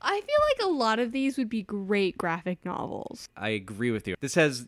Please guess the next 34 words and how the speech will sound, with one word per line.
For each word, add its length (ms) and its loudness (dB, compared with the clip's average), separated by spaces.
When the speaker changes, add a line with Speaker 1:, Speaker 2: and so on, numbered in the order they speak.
Speaker 2:
weird 300 2
indie 280 2
graphic 380 2
novel 320 0
energy. 540 -6
Speaker 1:
It 200 0
really 360 6
does. 420 -4
Speaker 2:
That's 220 -6
a 40 -6
great, 360 -4
great 240 -8
point. 300 -8
Um, 260 6
and 140 8
then 320 4
my 340 6
favorite, 760 0
and 280 2
probably 280 2
the 80 4
only 180 4
one 120 2
I 60 4
might 220 4
actually 380 -2
read, 480 -6
is 580 -2
Sam 420 -2
Pink's 640 -4
Person, 640 -6
which 260 -10
is 240 -6
described 640 0